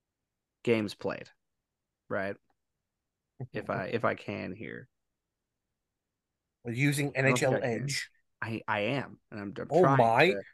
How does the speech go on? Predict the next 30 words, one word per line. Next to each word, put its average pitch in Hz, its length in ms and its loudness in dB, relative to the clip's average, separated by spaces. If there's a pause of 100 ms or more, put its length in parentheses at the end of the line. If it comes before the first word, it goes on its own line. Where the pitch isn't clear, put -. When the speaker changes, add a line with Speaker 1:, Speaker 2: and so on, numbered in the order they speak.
(100)
Speaker 2:
He's 131 160 -2
actually, - 400 0 (140)
he's - 180 -2
Speaker 1:
I'm 139 160 10
Speaker 2:
actually 143 160 8
Speaker 1:
doing 208 200 12
it. 185 60 10
Speaker 2:
doing 156 280 4
the 139 100 0
thing. 135 100 4
Speaker 1:
I'm 170 500 10
Speaker 2:
Oh 160 120 4
Speaker 1:
doing 240 300 12
Speaker 2:
my 202 140 10
Speaker 1:
it. 117 100 -2
Speaker 2:
God. 143 300 6 (360)
I 143 60 -4
think 190 160 0
I 180 60 4
just 151 200 -4
felt 180 160 2
the 135 80 -2
space-time 151 800 -2
continuum 127 580 0
rip 123 220 0
open. 120 300 2
What 170 120 2
is 156 100 -6
going 123 260 2
on? 135 280 0